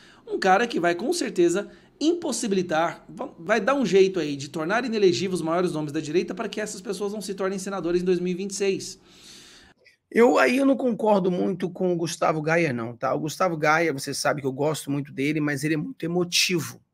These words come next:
Speaker 2: né? Ele, ele coloca muito a emoção dele no jogo. Se você assiste os vídeos do Gustavo Gaia, como eu assisto, um vídeo dele, ele diz que o Brasil já era, o Brasil vai acabar, eu vou ser preso, esse vai ser meu último vídeo. Amanhã,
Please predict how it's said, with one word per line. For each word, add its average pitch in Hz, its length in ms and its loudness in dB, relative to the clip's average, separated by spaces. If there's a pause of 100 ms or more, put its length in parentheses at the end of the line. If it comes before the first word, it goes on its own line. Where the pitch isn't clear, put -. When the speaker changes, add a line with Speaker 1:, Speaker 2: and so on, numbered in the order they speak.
Speaker 2:
né? 139 280 -2 (400)
Ele, 143 320 4
ele 143 160 0
coloca 165 480 4
muito 202 320 0
a 196 40 6
emoção 185 800 2
dele 160 240 0
no 156 120 -2
jogo. 120 400 -2 (320)
Se - 140 -6
você 180 240 6
assiste 220 580 4
os 151 220 -2
vídeos 143 380 -2
do 135 100 -4
Gustavo 127 420 -4
Gaia, 147 280 6
como 139 280 -2
eu 147 200 4
assisto, 170 600 -4 (480)
um 277 280 8
vídeo 175 360 0
dele, 160 540 2
ele 175 240 0
diz 151 240 -4
que - 120 -4
o - 20 -4
Brasil 143 360 2
já 131 220 2
era, 175 240 6
o - 60 0
Brasil 151 320 -2
vai 147 100 2
acabar, 151 640 6
eu 160 120 0
vou 160 100 0
ser 147 200 -2
preso, 170 420 2
esse 165 120 -6
vai 160 120 2
ser 165 160 0
meu 156 160 0
último 165 320 0
vídeo. 120 400 -8 (520)
Amanhã, 233 640 8